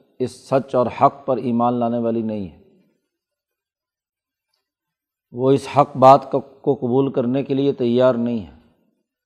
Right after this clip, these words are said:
وہ دراصل وہ جھاڑ جھنکاڑ اور وہ محض میل کچیل ہے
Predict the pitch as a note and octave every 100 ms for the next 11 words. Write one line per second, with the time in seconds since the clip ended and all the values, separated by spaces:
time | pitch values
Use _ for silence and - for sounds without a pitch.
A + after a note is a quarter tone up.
0 | _ _ - A2+ A2+ C3 C#3 D3 D3 C3+
1 | C#3 F2+ G2+ B2+ B2+ A#2 A#2 B2+ C3+ C3+
2 | - - _ _ _ _ _ _ _ -
3 | B2 A#2 A#2+ C3+ A#2+ - - _ _ _
4 | _ _ _ _ _ _ _ - A#2 C3
5 | C3 A2+ A#2 C3+ C#3 C#3 A#2+ C#3+ C#3 F#2+